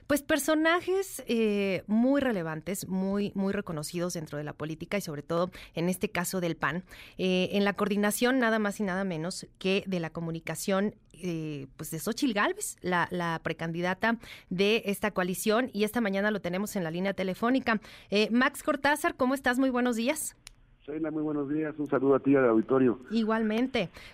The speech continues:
Speaker 1: Oye, pues cuéntanos, eh, vaya reto que, que tienes enfrente y, y pues, y además en una, en una campa-, pre-campaña, pero en una situación, pues, nunca antes vista, donde dos mujeres se disputaran la presidencia, nada más y nada menos.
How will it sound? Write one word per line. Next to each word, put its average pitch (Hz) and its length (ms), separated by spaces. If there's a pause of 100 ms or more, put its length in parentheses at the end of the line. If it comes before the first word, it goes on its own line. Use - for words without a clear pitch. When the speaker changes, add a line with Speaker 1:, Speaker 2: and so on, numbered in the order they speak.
Speaker 1:
Oye, 269 340
pues 285 240
cuéntanos, 320 680
eh, 233 220
vaya 277 280
reto 302 380 (160)
que, 196 240
que 214 120
tienes 247 380
enfrente 247 720 (100)
y, 214 240
y 208 140
pues, 208 180 (140)
y 196 560 (220)
además 214 420
en 330 100
una, 294 360 (340)
en 202 180
una 294 220
campa-, 190 400
pre-campaña, 226 840
pero 190 200
en 196 100
una 233 220
situación, 214 760 (280)
pues, 208 180
nunca 277 220
antes 302 240
vista, 208 340
donde 175 300
dos 220 160
mujeres 233 400
se 202 160
disputaran 185 560
la 240 80
presidencia, 175 540
nada 165 220
más 170 220
y - 40
nada - 200
menos. - 420